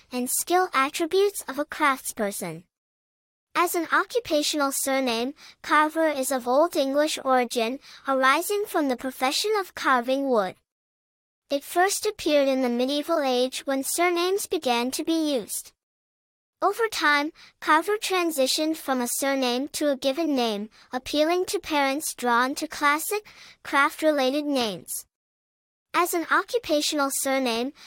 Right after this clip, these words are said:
Carver is of Old English origin, arising from the profession of carving wood.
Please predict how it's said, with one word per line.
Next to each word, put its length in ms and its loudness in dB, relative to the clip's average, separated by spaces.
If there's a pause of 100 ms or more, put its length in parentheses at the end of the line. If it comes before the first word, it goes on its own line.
(140)
Carver 460 2
is 220 -2
of 160 -2
Old 300 4
English 480 0
origin, 540 0 (280)
arising 600 2
from 220 0
the 80 0
profession 640 -2
of 160 -6
carving 540 0
wood. 260 2